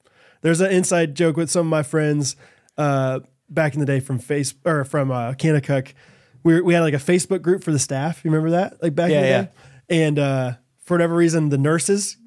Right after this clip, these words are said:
Speaker 1: got invited to the, you know, like, they have volunteer nurses, like,
Speaker 2: <laughs>
Speaker 1: adult women that come, um, every year. And so the nurses were in the Facebook group,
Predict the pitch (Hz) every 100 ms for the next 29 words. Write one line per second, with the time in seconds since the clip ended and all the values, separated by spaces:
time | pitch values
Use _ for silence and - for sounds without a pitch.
0 | _ 214 202 202 196 214 220 - 208 220
1 | 220 196 185 170 143 - - _ - 180
2 | 170 143 175 175 180 147 143 135 120 120
3 | - 139 113 127 104 180 175 175 156 151
4 | 131 131 143 147 151 139 135 123 - -
5 | _ - 143 135 127 120 127 139 - 151
6 | 139 135 135 131 143 131 147 131 147 151
7 | 151 139 151 151 - 135 135 135 120